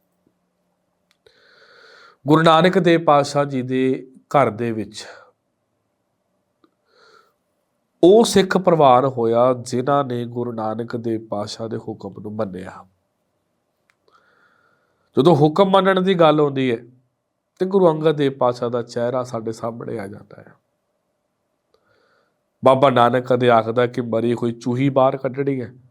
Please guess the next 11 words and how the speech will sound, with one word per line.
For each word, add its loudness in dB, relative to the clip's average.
ਸੱਤ -6
ਬਚਨ। -10
ਕਦੇ 4
ਚਿੱਕੜ 0
ਵਿੱਚੋਂ 0
ਲੋਟਾ 2
ਬਾਹਰ 4
ਕੱਢਣਾ -4
ਆ, -4
ਸੱਤ -4
ਬਚਨ। -6